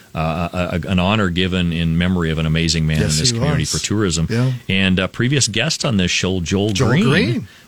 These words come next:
Speaker 1: with Robbers Cave, was given an
Speaker 2: Yeah.
Speaker 1: award for all of
Speaker 2: Yeah.
Speaker 1: his work in, in, in making the destination a better place. And Joel's a great story, and, and he's a great, uh, person to walk through the cave and be a historian. So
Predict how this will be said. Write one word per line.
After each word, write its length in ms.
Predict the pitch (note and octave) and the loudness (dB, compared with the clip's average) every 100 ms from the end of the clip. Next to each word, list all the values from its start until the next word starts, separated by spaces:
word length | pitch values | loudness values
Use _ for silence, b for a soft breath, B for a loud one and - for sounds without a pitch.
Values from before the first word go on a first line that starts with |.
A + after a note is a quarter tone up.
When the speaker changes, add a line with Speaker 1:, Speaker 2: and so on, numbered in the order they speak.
| - | -8
Speaker 1:
with 180 | F2 | -4
Robbers 320 | G2 A2+ C3 - | -2 0 -2 -2
Cave, 260 | C3 - | -2 0
was 140 | C3+ A#2 | 0 0
given 200 | F#2+ F#2 | 0 2
an 60 | |
Speaker 2:
Yeah. 80 | F#2 F2+ | 2 2
Speaker 1:
award 220 | F#2 F#2+ | 0 -2
for 180 | - F#2 | -2 -2
all 220 | F#2+ C#3 | 0 0
of 100 | - | 0
Speaker 2:
Yeah. 60 | G#3+ | 0
Speaker 1:
his 320 | B2+ D#3 C#3 | 0 2 2
work 400 | F#2+ F2 D#2 - | 0 0 -2 -4
in, 160 | D#2+ D2 | -4 -2
in, 160 | F2 | -2
in 220 | F2 F2+ | 0 2
making 320 | F2+ F#2 F2+ E2 | 2 0 0 0
the 60 | |
destination 640 | D#2 F2 - E2 E2+ - D#2+ | 0 -2 0 0 0 -2 -4
a 40 | |
better 220 | D#2+ E2 | -4 -4
place. 420 | D#2+ - E2 D#2+ - | -4 -4 -2 -2 -2
And 120 | D#2+ B B B B | -4 B B B B
Joel's 320 | G#2 G2+ G2 | 0 2 2
a 60 | G2 | 0
great 260 | F#2+ G2 | 2 2
story, 500 | F#2+ - F#2+ F#2+ F#2+ | 2 -2 -2 0 2
and, 240 | F2+ E2+ E2 | 2 0 0
and 120 | E2+ | 0
he's 160 | E2 E2 | 0 -2
a 80 | |
great, 500 | D2+ F2 F2+ F2+ - | 0 0 2 0 -2
uh, 280 | F2+ E2 D#2+ | -2 0 -2
person 380 | D2+ F#2 F2+ F2+ | -2 0 0 0
to 60 | E2+ | -2
walk 300 | E2+ F#2 - | 0 -2 -4
through 200 | - F2+ | -6 -4
the 80 | E2 | -4
cave 380 | - F2 F2+ | -2 0 0
and 140 | D#2+ D2+ | 0 -2
be 160 | F2 | 0
a 60 | D#2+ | 0
historian. 640 | E2+ - F#2 F2 E2+ D2+ | -2 -2 -2 -2 0 0
So 180 | D2+ E2+ | -2 -4